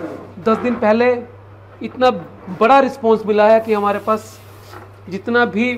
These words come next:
shampoo था उस stock के अंदर सारा का सारा बहुत जल्दी sale हो गया और आपके हज़ारों phone पूरी दुनिया से आ रहे हैं daily हमारे सारे phone पे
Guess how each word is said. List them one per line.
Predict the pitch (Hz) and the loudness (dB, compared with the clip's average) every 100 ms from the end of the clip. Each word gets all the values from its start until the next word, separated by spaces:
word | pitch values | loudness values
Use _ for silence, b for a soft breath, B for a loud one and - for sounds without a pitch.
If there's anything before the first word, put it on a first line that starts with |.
| - - - - - - - - - - - - | -10 -20 -20 -20 -20 -20 -20 -20 -20 -20 -20 -10
shampoo | 220 196 - 214 | -6 -4 -4 -2
था | 208 | 0
उस | 190 | -2
stock | - 202 185 | -4 -4 -4
के | 202 | -6
अंदर | 185 208 | -8 -8
सारा | 202 185 185 202 | -6 -2 0 0
का | 196 | -4
सारा | 185 180 196 202 | -6 -4 -2 -2
बहुत | 202 180 185 196 | -6 -8 -6 -4
जल्दी | 196 202 233 | -4 -2 -4
sale | 226 202 190 | -2 -2 -2
हो | 180 | -2
गया | 190 220 220 B B B B 220 | 0 -2 -4 B B B B -2
और | 208 | 2
आपके | 233 262 - 277 | 4 2 2 2
हज़ारों | 247 208 208 214 233 | 4 2 2 4 2
phone | 226 208 220 226 226 226 - B B B B | 0 -2 0 0 -2 -8 -16 B B B B
पूरी | 233 233 233 | -2 0 -2
दुनिया | 208 208 214 | -4 -4 -4
से | 202 202 | -4 -2
आ | 190 | -2
रहे | 190 190 | -4 -4
हैं | 202 202 196 - - - 160 220 | -4 -4 -8 -14 -20 -18 -4 0
daily | 208 202 160 - - - | 2 2 -2 -6 -14 -8
हमारे | 190 196 202 | -4 -2 -2
सारे | 196 190 196 | 0 2 0
phone | 190 175 160 | -2 -2 -4
पे | 165 | -6